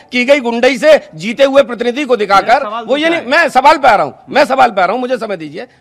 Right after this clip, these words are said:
Speaker 1: मैं सवाल पे आ रहा हूँ। जब भी सपा सरकारें रही हैं, तो जो भी विकास हुआ है, विकास के नाम पर अगर मैनपुरी जनपद में एक ईंट भी लगी है,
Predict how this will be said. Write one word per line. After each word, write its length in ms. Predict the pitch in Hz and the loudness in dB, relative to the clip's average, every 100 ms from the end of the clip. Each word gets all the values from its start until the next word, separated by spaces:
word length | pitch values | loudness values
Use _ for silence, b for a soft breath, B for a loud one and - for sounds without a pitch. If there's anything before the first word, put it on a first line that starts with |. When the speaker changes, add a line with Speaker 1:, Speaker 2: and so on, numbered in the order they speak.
| - | -8
Speaker 1:
मैं 140 | 202 | -6
सवाल 220 | 233 226 | -2 -2
पे 120 | 208 180 | -2 -4
आ 40 | |
रहा 120 | 147 | -6
हूँ। 80 | 185 b b _ | -10 b b _
जब 180 | 131 240 | -6 -4
भी 180 | 330 339 | -4 -4
सपा 220 | 277 254 | -2 -2
सरकारें 380 | 254 226 226 214 | -4 -4 -4 -4
रही 200 | 180 175 | -6 -8
हैं, 200 | 262 285 b | -10 -12 b
तो 100 | 262 | -10
जो 260 | 240 175 240 | -10 -4 -4
भी 140 | 311 | -2
विकास 340 | 370 285 285 214 | -2 0 0 -2
हुआ 240 | 202 165 | -4 -4
है, 140 | 139 - b | -4 -8 b
विकास 320 | 170 196 277 - | -10 -4 -4 -4
के 120 | 269 | -4
नाम 180 | 247 277 | -4 -4
पर 160 | 285 | -2
अगर 180 | 277 269 | -2 -4
मैनपुरी 320 | 247 247 277 | -6 -8 -8
जनपद 320 | 247 247 262 | -8 -6 -6
में 120 | 269 277 | -6 -2
एक 160 | 294 | -2
ईंट 240 | 277 349 370 | -2 -8 -8
भी 80 | 339 | -8
लगी 240 | 285 247 | -8 -8
है, 180 | 196 | -12